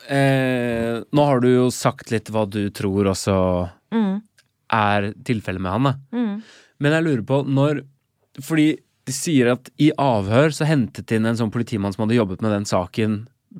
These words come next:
Speaker 1: veldig lenge.
Speaker 2: Veldig mange år. Mm.
Speaker 1: Og når han da liksom ble konfrontert med alt han hadde gjort, så til slutt så knakk han.
Speaker 2: Mm.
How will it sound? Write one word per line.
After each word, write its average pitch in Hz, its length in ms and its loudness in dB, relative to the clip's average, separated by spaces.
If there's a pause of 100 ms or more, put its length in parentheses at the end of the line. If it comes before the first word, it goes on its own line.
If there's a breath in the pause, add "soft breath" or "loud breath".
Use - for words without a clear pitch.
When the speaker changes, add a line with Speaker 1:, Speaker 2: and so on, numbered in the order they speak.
(200)
Speaker 1:
veldig 113 340 2
lenge. 110 300 2
Speaker 2:
Veldig 170 200 -6
mange 170 200 -2
år. 196 180 -4 (260)
Mm. 208 220 -4
Speaker 1:
Og 147 220 4
når 143 240 2
han 151 180 -2
da 127 240 2
liksom 139 240 -2
ble 120 140 -2
konfrontert 127 800 -4
med 139 100 -4 (100)
alt 113 280 0
han 123 100 0
hadde 123 240 0
gjort, - 340 -18
så 139 200 -6
til 143 140 -2
slutt 135 440 -4
så 123 140 -2
knakk - 240 -2
han. 98 120 0 (280)
Speaker 2:
Mm. 240 260 -2